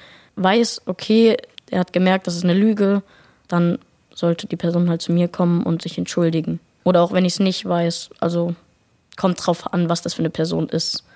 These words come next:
Also man kann ja auch, wenn ich jetzt jemanden anlüge, kann ich mir dann auch danach, kann man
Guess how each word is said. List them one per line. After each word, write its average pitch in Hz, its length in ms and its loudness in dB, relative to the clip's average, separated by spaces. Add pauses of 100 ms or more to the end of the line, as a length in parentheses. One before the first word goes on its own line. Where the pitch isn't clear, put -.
(240)
Also 170 140 0
man 175 160 4
kann 196 180 2
ja 190 100 4
auch, 185 160 0
wenn 190 140 2
ich - 200 -2
jetzt 185 240 0
jemanden 175 300 0
anlüge, 185 520 2
kann 185 180 -2
ich 180 100 -4
mir 185 60 2
dann 180 100 4
auch 175 120 2
danach, 175 320 0 (220)
kann 180 260 2
man 180 180 2